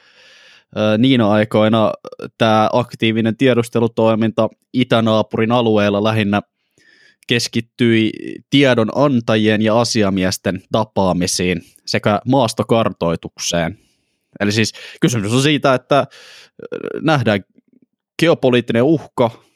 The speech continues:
siellä on Neuvostoliitto, ja kartoitetaan tulevia taistelumaastoja, pidetään lähialueiden rajakyliin kontakti. Muistetaan, että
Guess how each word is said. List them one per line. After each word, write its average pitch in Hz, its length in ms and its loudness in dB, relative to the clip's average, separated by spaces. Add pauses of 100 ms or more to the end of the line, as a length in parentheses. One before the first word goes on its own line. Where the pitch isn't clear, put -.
(180)
siellä 107 340 2
on 101 100 0
Neuvostoliitto, 107 960 -2 (420)
ja 107 440 2
kartoitetaan 135 680 0
tulevia 113 440 2
taistelumaastoja, 104 1300 0 (480)
pidetään 107 500 0 (160)
lähialueiden 104 1160 0
rajakyliin 104 960 0 (600)
kontakti. 117 760 -2 (600)
Muistetaan, 107 640 0
että 104 300 -4